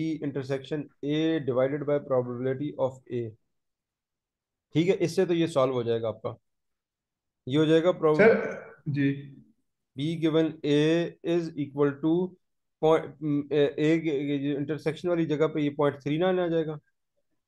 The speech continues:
Speaker 1: और नीचे आपके पास जो probability of A है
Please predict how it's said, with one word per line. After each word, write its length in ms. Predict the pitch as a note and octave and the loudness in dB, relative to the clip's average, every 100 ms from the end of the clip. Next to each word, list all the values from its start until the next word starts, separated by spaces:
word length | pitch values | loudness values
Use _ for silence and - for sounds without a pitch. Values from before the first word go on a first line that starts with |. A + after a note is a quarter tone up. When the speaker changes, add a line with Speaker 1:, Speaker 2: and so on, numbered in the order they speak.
| _ _ _ _ _ _ - | _ _ _ _ _ _ -2
Speaker 1:
और 300 | C#3+ C#3 C#3 | 4 6 6
नीचे 280 | C#3 C#3 F3+ | 4 2 2
आपके 220 | E3 E3 | 2 2
पास 200 | D#3 D3+ | 0 0
जो 120 | D3 | -2
probability 600 | D3+ C#3 C3+ C#3 C#3+ D#3+ E3 C#3+ | 0 0 0 0 -2 -2 -4 -4
of 160 | C3 - | -4 -4
A 120 | C#3 D#3+ D#3+ | 0 2 4
है 280 | C#3+ D3+ | 2 0